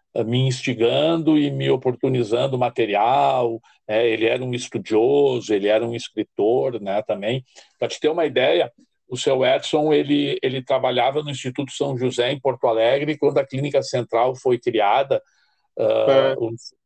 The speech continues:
Speaker 1: o senhor Roque Lopes, né, que foi o idealizador e o construtor daquela, dessa obra maravilhosa aqui em Lajado,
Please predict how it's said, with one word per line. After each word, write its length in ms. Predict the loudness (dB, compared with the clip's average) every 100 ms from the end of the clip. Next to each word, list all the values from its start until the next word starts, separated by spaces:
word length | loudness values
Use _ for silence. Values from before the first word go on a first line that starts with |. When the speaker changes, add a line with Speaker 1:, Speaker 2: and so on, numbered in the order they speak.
| _
Speaker 1:
o 80 | -8
senhor 260 | -2 -2
Roque 320 | 0 -2 0 0
Lopes, 460 | 2 2 -2 -6
né, 160 | -2 -2
que 140 | -4
foi 260 | -2 0 2
o 140 | 2
idealizador 920 | 0 0 0 0 -2 -2 -2 0 0 0
e 40 |
o 60 | -4
construtor 640 | -6 -6 -12 -2 0 0
daquela, 420 | -2 -2 0 0
dessa 280 | 0 -2 2
obra 280 | 2 2 0
maravilhosa 640 | 0 -2 -2 0 0 0 -4
aqui 140 | -6
em 60 | -4
Lajado, 560 | -2 0 0 0 -4